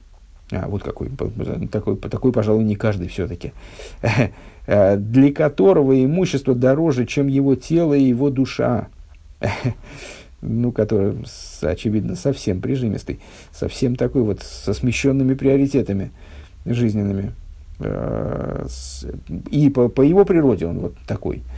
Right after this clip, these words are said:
"В эйной мойцеле и цоес бейсей рак бикимуц годль". То есть он на собственный дом отдаёт только с-, там, с минимум миниморум,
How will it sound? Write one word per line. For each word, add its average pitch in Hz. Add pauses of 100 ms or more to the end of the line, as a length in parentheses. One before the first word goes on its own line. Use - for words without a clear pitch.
(180)
"В 127
эйной 240
мойцеле 156
и 127
цоес 156
бейсей 151
рак 147
бикимуц 143
годль". 120
То 110
есть 107
он 143
на 131
собственный 151
дом 175
отдаёт 131
только 104
с-, -
там, 85
с -
минимум 127
миниморум, 123